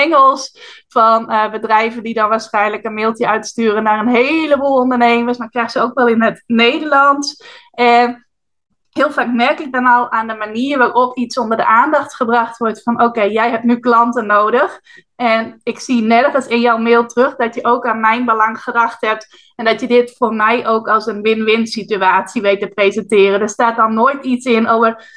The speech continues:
eh, wat het mij aan resultaat oplevert om op zo'n voorstel in te gaan. Nou, en dat is zo'n voorbeeld van een nice to have. Je bent er zo gefocust op, "Ik moet meer klanten hebben, ik moet meer opdrachten hebben",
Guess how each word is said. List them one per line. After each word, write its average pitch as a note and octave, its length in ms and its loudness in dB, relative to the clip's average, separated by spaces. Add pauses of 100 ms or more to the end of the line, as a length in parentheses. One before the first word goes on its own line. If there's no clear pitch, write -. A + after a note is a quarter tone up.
(180)
eh, G#3+ 260 0 (180)
wat B3 220 0
het A3+ 200 -4
mij A#3 300 0
aan A3 200 0
resultaat A3 680 -2
oplevert G#3+ 540 -2
om A3+ 220 -4
op A3+ 180 -4
zo'n A3 260 0
voorstel A3+ 580 0
in A#3 260 -2
te A#3+ 100 -6
gaan. A3 560 0 (300)
Nou, - 160 -4
en G3+ 100 -8
dat A#3+ 200 0
is B3+ 100 -8
zo'n A#3 200 -2
voorbeeld A3+ 440 0
van G#3+ 260 0
een G3+ 160 -4
nice G#3 320 0
to G3 120 -6
have. - 200 -4
Je G#3 40 -4
bent A3 180 -4
er A3+ 80 0
zo C4+ 180 2
gefocust B3+ 580 -2
op, A3 200 -2
"Ik E4 120 0
moet C#4+ 180 -4
meer B3+ 140 -2
klanten D#4 440 0
hebben, C4+ 260 -2
ik C#4 100 -8
moet C#4 160 -6
meer B3 160 -2
opdrachten C#4+ 560 0
hebben", A#3+ 460 2